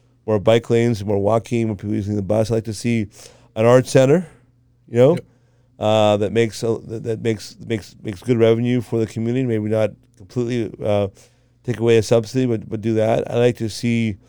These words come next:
Speaker 1: uh, more upstream work. So that, what I mean by that is I wanna s-, I, I'd like to see us make sure we're actually putting resources proactively. So helping young people, young families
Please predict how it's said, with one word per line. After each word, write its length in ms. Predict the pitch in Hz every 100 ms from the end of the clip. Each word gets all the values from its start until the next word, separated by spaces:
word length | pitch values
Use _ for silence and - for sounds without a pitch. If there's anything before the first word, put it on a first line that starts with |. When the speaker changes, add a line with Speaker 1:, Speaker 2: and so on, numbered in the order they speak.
| _ _ _ -
Speaker 1:
uh, 280 | 104 110 110
more 240 | 110 131 -
upstream 580 | 135 131 - 143 139
work. 300 | 123 127 151
So 140 | - 123
that, 200 | 123 -
what 140 | 123
I 20 |
mean 140 | 120 123
by 100 | 117
that 220 | 113 113
is 120 | 113
I 60 | 110
wanna 240 | 110 135
s-, 140 | 127 113
I, 240 | 120 -
I'd 60 | 117
like 160 | 123
to 80 | 120
see 380 | - 127 120 113 - _ _ _ _ _ _
us 200 | 120 117
make 180 | 123 123
sure 300 | - 139 139
we're 140 | 131 120
actually 300 | 117 113 110
putting 300 | - 123 117
resources 480 | 107 120 113 113 98
proactively. 720 | - 113 107 110 - 101 107
So 200 | - 113
helping 480 | 110 117 127 117 101 _ _ _ _ _ _ _
young 580 | 117 123 131 135 135 117 - _ _ _ _ _ _
people, 540 | - 135 131 120 113 92
young 280 | 113 120
families 840 | 120 - 117 117 117 117 113 107